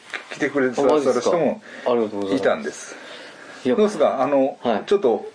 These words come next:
Speaker 1: まだ落ち込んでたり、
Speaker 2: はい。
Speaker 1: まだあの、過度にTwitterやってるでしょ？
Speaker 2: あ、
Speaker 1: 今。
Speaker 2: <laughs> なんでわかったんですか？
Speaker 1: いやいやいや、いや、そう言ってるやん。
Speaker 2: はい。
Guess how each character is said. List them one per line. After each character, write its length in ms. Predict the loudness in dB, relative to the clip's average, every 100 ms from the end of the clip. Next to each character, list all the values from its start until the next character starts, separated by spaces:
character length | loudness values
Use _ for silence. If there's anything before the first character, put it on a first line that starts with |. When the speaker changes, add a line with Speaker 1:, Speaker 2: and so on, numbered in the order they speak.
| -4
Speaker 1:
ま 100 | -2
だ 260 | 2 2 0 -8 -20 -20 -20 -20 -18 -18 -6 -2
落 200 | -2 0
ち 20 |
込 160 | 0
ん 40 | 2
で 80 | -2
た 260 | 0 0
り、 220 | 0 -8 -14 -8
Speaker 2:
は 260 | -4 0 0
い。 140 | -2 -8 _
Speaker 1:
ま 120 | 2
だ 100 | 4
あ 20 |
の、 100 | 2
過 200 | 2 2
度 140 | 4 2
に 160 | 2
Twitter 420 | 0 -4 -4 0 2
や 120 | 2
っ 40 |
て 140 | 0 -2
る 80 |
で 60 | 0
し 100 | -2
ょ？ 100 | -2 -6 -20 -20 0
Speaker 2:
あ、 280 | 0 0 -6 -14 -8 -6 -4 -4
Speaker 1:
今。 140 | 2 2
Speaker 2:
<laughs> 0 |
な 100 | 4
ん 40 |
で 60 | 4
わ 140 | 4
か 120 | 2
っ 40 | 2
た 80 | 4
ん 40 |
で 0 |
す 0 |
か？ 80 | 4
Speaker 1:
い 20 |
や 60 | 4
い 180 | 4
や 80 | 4
い 20 | 4
や、 100 | 4
い 40 |
や、 80 | 2
そ 140 | 2
う 40 | 0
言 80 | 0
っ 40 |
て 140 | 0
る 60 | 0
や 220 | 0 -4 -2
ん。 80 |
Speaker 2:
は 60 | -2
い。 100 | -2